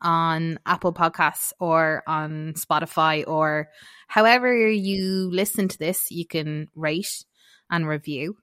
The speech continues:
So that's all good. Uh, you can give us any, um, of your recommendations at why did you podcast at gmail dot com or on our Insta at why did you podcast.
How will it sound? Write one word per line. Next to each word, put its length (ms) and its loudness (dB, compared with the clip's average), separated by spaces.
So 160 -10
that's 300 -4
all 160 -2
good. 280 -6
Uh, 260 -6
you 140 -10
can 460 -8
give 160 2
us 200 -4
any, 520 -2
um, 640 -2
of 260 -2
your 260 0
recommendations 920 -2
at 180 -4
why 180 0
did 180 -8
you 60 -14
podcast 520 -4
at 80 -12
gmail 360 -2
dot 160 -6
com 380 -2
or 480 2
on 140 0
our 120 -6
Insta 300 -8
at 80 -12
why 220 -8
did 200 -12
you 60 -16
podcast. 800 -6